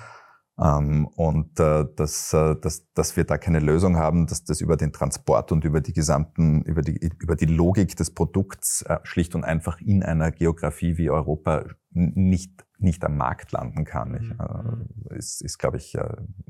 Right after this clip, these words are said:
Speaker 1: in, in wenigen Jahren werden wir das als,
Speaker 2: Mhm.
Speaker 1: als, als, als eigentlich undenkbar erachten. Das wird nicht mehr
Speaker 2: Mhm.
Speaker 1: funktionieren.
Speaker 2: Jan, um vielleicht einmal ein bisschen so in, auf eine Metaebene zu springen. Ähm, es wird ja oft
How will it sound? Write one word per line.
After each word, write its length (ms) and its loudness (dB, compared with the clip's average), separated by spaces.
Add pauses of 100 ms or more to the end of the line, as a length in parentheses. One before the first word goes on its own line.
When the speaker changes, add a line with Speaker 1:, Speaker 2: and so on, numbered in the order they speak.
Speaker 1:
in, 260 -2
in 300 -4
wenigen 240 0
Jahren 340 0
werden 240 -4
wir 80 -6
das 180 -6
als, 320 -10 (220)
Speaker 2:
Mhm. 320 -10
Speaker 1:
als, 380 -6
als, 260 -10
als 240 -12
eigentlich 580 -10
undenkbar 680 -2
erachten. 320 -10
Das 160 -10
wird 120 -10
nicht 160 -12
mehr 120 -4
Speaker 2:
Mhm. 40 -6
Speaker 1:
funktionieren. 540 -10 (160)
Speaker 2:
Jan, 380 4
um 140 -4
vielleicht 340 2
einmal 300 0
ein 100 -6
bisschen 240 -6
so 240 -6
in, 340 -4 (580)
auf 160 0
eine 160 0
Metaebene 600 0
zu 120 -4
springen. 540 -2 (400)
Ähm, 760 4 (200)
es 160 2
wird 140 6
ja 80 8
oft 340 2